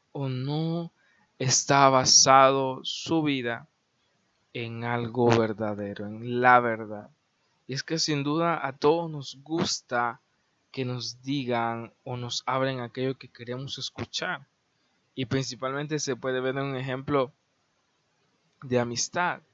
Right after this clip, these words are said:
cuando comúnmente se le pregunta, "¿Y vos crees que yo soy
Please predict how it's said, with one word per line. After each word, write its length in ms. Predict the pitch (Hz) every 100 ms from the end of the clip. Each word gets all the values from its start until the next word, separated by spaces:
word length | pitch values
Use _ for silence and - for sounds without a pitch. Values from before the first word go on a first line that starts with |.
| _ _ _ _
cuando 840 | - 120 120 123 120 120 120 - - _ _ _ _ _ _ _ _ _ _ _ _ _ _ _ _ _ _
comúnmente 640 | - 151 165 165 170 165 170
se 180 | -
le 140 | 135 127
pregunta, 500 | 131 147 151 147 135
"¿Y 80 | 120
vos 260 | 127 -
crees 320 | - 139 143
que 200 | - 139
yo 120 | 135 135
soy 580 | - 151 143 127 110